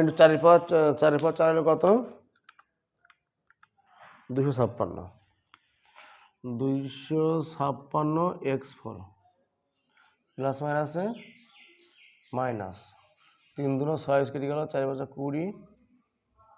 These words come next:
আর four cube মানে কত? চৌষট্টি, x to the power six। ঠিক আছে? তাহলে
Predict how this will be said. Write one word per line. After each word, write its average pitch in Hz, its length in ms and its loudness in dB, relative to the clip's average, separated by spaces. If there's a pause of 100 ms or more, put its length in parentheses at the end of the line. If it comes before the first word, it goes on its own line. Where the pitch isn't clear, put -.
(600)
আর 131 80 -4 (100)
four 147 160 -4 (100)
cube 151 220 -4
মানে 160 140 -2 (100)
কত? 156 180 -4 (1400)
চৌষট্টি, 139 540 -6 (100)
x 117 100 -12
to - 100 -16
the 135 100 -6
power 143 160 -6 (100)
six। 113 160 -14 (2750)
ঠিক 165 180 -2
আছে? 208 140 -2 (4000)
তাহলে 196 200 10